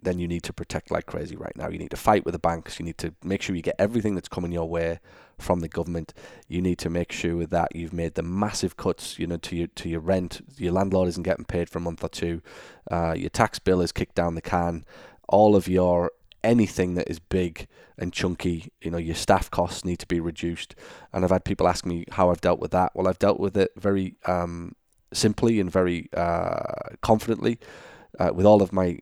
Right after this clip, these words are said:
team, and suggested, uh, that a twenty percent pay cut, if we have to move to that point, isn't out of the, uh, question, quite simply because it's not possible for you to spend twenty percent of your, your, your pay right now.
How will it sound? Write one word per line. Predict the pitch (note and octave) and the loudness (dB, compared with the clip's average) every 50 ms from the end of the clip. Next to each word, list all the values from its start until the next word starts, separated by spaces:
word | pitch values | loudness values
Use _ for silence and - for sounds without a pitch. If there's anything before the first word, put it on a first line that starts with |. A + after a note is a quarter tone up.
| - | -4
team, | - A2+ G#2+ A2+ A2 G#2 | 0 4 4 4 4 4
and | F#2 - | 2 -2
suggested, | - F#2 - G2+ F#2+ F2+ - - - F2+ F2 F2 - - _ | -4 -2 2 2 2 2 0 -2 -2 -2 -2 -4 -8 -10 _
uh, | - F2+ F2 E2+ E2+ E2+ E2+ E2+ E2+ F2+ F2+ - | 0 0 2 2 2 2 2 0 0 0 0 0
that | - F#2 F#2 - | 0 0 0 0
a | - - | -2 -4
twenty | - - G#2 G2 | 0 2 2 2
percent | - - - - F#2 F2 | 2 -2 -2 -2 -4 -2
pay | - - F#2 E2+ | 0 -2 -2 -2
cut, | - - F#2+ - - _ - - - - _ | -2 -2 -4 -4 -6 _ -20 -20 -20 -16 _
if | - - - | -10 -10 -6
we | F2+ | -4
have | - G2 F2+ - | -4 -4 -4 -2
to | - | -2
move | F2+ F2+ F2+ - | 0 0 0 0
to | - F2+ | 0 0
that | E2 - - - | -2 -2 -2 -2
point, | - F#2 F2 E2+ - - - - - - - _ _ _ | -2 -2 -2 -2 -4 -10 -18 -20 -20 -20 -20 _ _ _
isn't | - G2+ F#2+ G2 G2 - | 0 2 2 2 2 2
out | - E2+ F2+ C#2 | 4 4 4 4
of | - E2 - | 2 0 0
the, | F2+ E2+ E2+ F2 - _ - | -2 -4 -4 -4 -8 _ -4
uh, | F2 E2+ D2+ | -2 -2 -2
question, | - - G#2 G#2 - - - E2+ E2+ | 2 2 2 2 2 -2 -6 -8 -8
quite | - - - F2 F2 - | -6 -2 -2 -2 0 0
simply | - B2 B2 A#2+ - F2+ E2 | 0 -2 -2 -2 -2 -6 -6
because | - E2 - - - A#2 F2+ D#2 D#2+ - - _ - - - - - _ - | -6 -8 -4 2 4 4 4 4 2 -6 -10 _ -20 -20 -20 -20 -14 _ -6
it's | - - - | -4 0 2
not | A2+ - - | 0 2 2
possible | - A2+ - - F2+ F2+ | 2 0 0 0 -2 -4
for | E2+ - F2+ | -4 -2 -4
you | F2 | -4
to | - - | -4 -6
spend | - - - E2+ E2+ - | -4 -2 0 0 0 -2
twenty | - F#2 F2+ F2 | -2 -2 -2 -2
percent | - - - - F#2+ E2+ - - | -4 -6 -6 -4 -4 -4 -4 -6
of | E2+ | -6
your, | F2 F2+ F2+ E2 - _ - | -4 -2 -2 -4 -4 _ -8
your, | F2+ F#2 F2 - | -6 -6 -6 -6
your | - F#2 F2+ | -6 -6 -6
pay | - - A2 A2+ A2+ | -2 -2 0 0 0
right | F2 E2+ F2+ E2 D#2+ - | -2 -4 -4 -6 -6 -6
now. | E2+ E2 E2 - | -8 -12 -14 -16